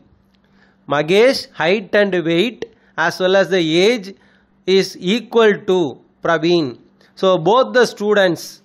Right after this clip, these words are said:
that is both the objects, have the same values. Then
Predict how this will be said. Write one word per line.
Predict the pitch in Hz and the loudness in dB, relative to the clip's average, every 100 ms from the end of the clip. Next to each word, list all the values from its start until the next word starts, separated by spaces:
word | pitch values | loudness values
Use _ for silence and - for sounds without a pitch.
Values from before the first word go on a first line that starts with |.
| _ | _
that | 160 165 | -6 -4
is | 185 185 | -4 -6
both | 160 196 240 202 | -2 0 0 2
the | |
objects, | 196 175 175 143 180 170 - _ _ | 2 4 2 -2 -4 -4 -12 _ _
have | - 185 220 208 | -6 0 0 0
the | 170 170 165 _ _ | 0 -2 -6 _ _
same | - 185 214 247 226 | -10 -2 2 2 0
values. | 170 165 165 175 175 156 - - - _ _ _ _ _ _ _ _ - | -2 0 0 -2 -2 -4 -8 -18 -20 _ _ _ _ _ _ _ _ -6
Then | 143 185 185 | 0 2 2